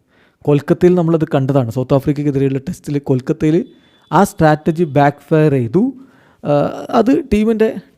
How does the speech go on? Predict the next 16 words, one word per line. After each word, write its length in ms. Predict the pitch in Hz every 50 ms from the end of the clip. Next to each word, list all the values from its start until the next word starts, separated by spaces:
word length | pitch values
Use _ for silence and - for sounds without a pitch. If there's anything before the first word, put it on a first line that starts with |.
| _
ടാക്ടിക്കൽ 520 | 196 190 190 190 - - 220 226 214 208 202
മിസ്കാൽക്കുലേഷൻ 880 | 185 185 180 185 - - 185 175 170 165 - - 175 165 160 - - 156
ആയിരുന്നു 420 | 135 135 139 143 143 143 151 147 - _ -
എന്നുള്ളതാണ് 720 | 160 160 165 160 156 156 156 151 147 147 170 180 240 262 _ _ -
വളരെ 180 | 165 165 170
കൃത്യമായിട്ട് 540 | 170 - 190 - - 190 185 185 180 170 190
മനസ്സിലാക്കാൻ 480 | 175 170 160 - - 165 143 - 135 127
പറ്റുന്നത്. 380 | 120 - - - 180 - 190 - _ _ _ _ _ _ _ _ _ -
എതിരാളികൾ 600 | 131 127 131 143 143 139 143 139 143 143 147 147 -
ഇപ്പോൾ 160 | 170 123 143
ഇതൊക്കെ 220 | 131 135 131 - 147
പഠിച്ചിട്ടുണ്ടെന്നേ, 800 | - 143 127 - 120 127 147 143 165 151 135 131 120 117 104 135
അവർക്ക് 360 | 123 120 127 135 135 - 160
മോശമല്ലാത്ത 720 | 151 139 135 139 131 156 151 151 135 135 127 131 - 143
സ്പിന്നേഴ്സ് 500 | 135 - - 135 123 127 139 139 131 139
ഉണ്ട്. 260 | 127 120 120 139